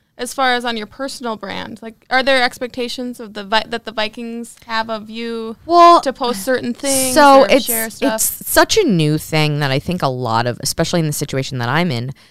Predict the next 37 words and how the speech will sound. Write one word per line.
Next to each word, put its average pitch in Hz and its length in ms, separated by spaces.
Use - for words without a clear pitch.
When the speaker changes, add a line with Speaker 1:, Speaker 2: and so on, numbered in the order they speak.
Speaker 2:
I'm 165 160
not 170 160
full 165 160
time 185 220
with 175 100
the - 80
Vikings, - 540
but 175 260
Speaker 1:
Yeah. 214 160
Speaker 2:
I 190 180
am 185 180
obviously 165 460
an 143 100
extension 127 480
of 113 100
their 113 140
brand. - 360
Speaker 1:
Mm-hmm. 240 300
Speaker 2:
And 185 180
so 160 400
I 160 140
think 175 380
they 151 340
really 139 600
only 147 240
hire 127 260
people 131 340
that 92 220
they 104 480
trust - 540
to 135 100
know 104 160
that. 160 260
Like, - 180
there's 143 320
no 165 200
handbook, 165 680